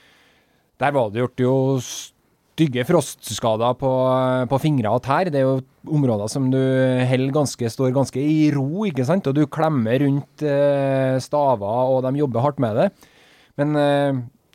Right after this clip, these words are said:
og he-, men hendene er jo hele tiden relativt høyt, fordi at de står med de stavene sine. Eh, og det som skjer der da, det er jo det at, eh, når vi blir så kald som dere der,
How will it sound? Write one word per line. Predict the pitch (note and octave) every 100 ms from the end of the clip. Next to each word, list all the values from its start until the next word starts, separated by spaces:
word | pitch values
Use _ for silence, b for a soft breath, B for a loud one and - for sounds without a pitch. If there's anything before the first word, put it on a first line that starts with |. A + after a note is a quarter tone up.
| _ D3
og | D3+
he-, | D3+
men | C#3+
hendene | D#3+ B2 D3+
er | D#3
jo | D#3+
hele | C3+
tiden | D3+ D#3+ E3
relativt | B2+ A2 A2 C#3+ C3+ - - -
høyt, | G3+ - - - -
fordi | D#3+ C#3
at |
de | C#3
står | C3 C3+ C3
med | C#3+
de | B2 A#2+
stavene | - C3+ G#2+ G2
sine. | G2 A2+ G3 - b b b b b b -
Eh, | C#3 C3+ C3+ C3 C3 b b b -
og |
det | D#3+ D3
som | D#3
skjer | - D3+ G3+ B3
der | G#3+ D3+
da, | A#2 - -
det | C#3+ F3
er |
jo | C3+
det | C3+
at, | C3 B2+ C#3+
eh, | C#3 C3+ C3 A#2+ F#2 _ _ _ _ _ _ -
når | C3
vi | C#3
blir | B2 A#2 C3+
så | - B2+ B2+
kald | B2+ C#3+ D3+
som | D#3
dere | B2+ A#2+
der, | C3+ G3